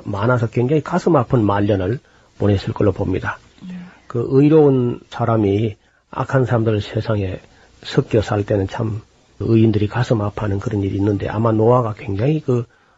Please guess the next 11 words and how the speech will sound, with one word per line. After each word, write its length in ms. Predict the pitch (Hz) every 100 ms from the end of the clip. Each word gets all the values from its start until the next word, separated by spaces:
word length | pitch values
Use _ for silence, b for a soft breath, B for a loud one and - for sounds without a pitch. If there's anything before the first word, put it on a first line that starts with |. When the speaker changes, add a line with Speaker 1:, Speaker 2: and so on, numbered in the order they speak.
| _
Speaker 1:
노년에 400 | 123 113 117 107
가슴 300 | 117 123 113
아프게 420 | 98 - - 98
그렇게 320 | 101 101 - 92
지냈을 320 | 110 95 -
것 120 | -
같아요. 260 | - - - _ _ _ _ _ _ _ _ _
그런 400 | - 190 180 160
땅에 320 | - 143 143
사는 600 | 131 - 123 131 123 123
중에서도 640 | 120 160 123 113 107 123